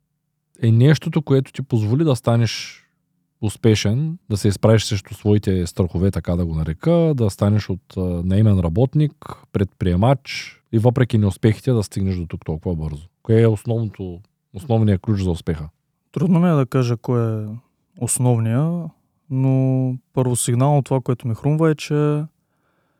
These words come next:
Speaker 2: съм имал осъзнаването, че не съм дърво и тъй като не съм харесвал положението, в което се намирам тогава,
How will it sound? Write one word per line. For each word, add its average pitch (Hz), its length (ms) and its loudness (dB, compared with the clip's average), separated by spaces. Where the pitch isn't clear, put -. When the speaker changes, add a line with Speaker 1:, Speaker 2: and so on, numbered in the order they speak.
Speaker 2:
съм 135 220 0
имал 139 220 4
осъзнаването, 127 640 0
че 143 480 -2
не 127 180 2
съм 143 260 2
дърво 120 400 0
и 127 60 -4
тъй 139 200 0
като 135 580 0
не 127 100 2
съм 139 220 0
харесвал 123 800 0
положението, 127 580 2
в - 60 -18
което 127 200 0
се 123 100 -4
намирам 117 280 0
тогава, 185 500 -2